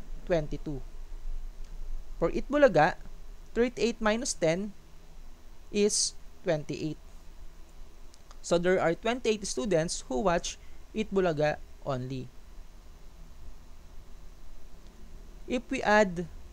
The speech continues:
all of them, we have twenty-eight plus ten plus twenty-two, that is equal to sixty.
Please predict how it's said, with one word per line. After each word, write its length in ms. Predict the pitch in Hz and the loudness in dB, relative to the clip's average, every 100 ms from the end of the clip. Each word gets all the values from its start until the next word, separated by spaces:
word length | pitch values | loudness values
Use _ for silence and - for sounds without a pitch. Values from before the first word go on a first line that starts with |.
| - - | -10 4
all 140 | 233 269 | 6 6
of 120 | 262 | 4
them, 400 | 156 139 151 170 - - - | 2 2 2 -6 -8 -10 2
we 120 | 175 | 4
have 340 | 170 165 147 - | 8 6 4 4
twenty-eight 640 | 196 208 - - 160 196 - - - - - | 4 4 0 2 2 2 -4 -10 -6 -4 0
plus 240 | 165 - | 2 2
ten 440 | - 180 170 196 185 - - - 165 | 2 2 2 -2 -6 -12 -12 -4 0
plus 160 | 160 | 0
twenty-two, 720 | - 175 185 226 - 151 160 - - 147 | 2 0 0 -2 -2 -2 -2 -4 -4 2
that 160 | 156 | 2
is 160 | 165 - | 0 -2
equal 320 | 170 - 160 160 | -4 0 0 0
to 240 | 147 143 - - | -4 -4 -6 -10
sixty. 560 | - 151 - - 143 | -8 -4 -4 -4 -6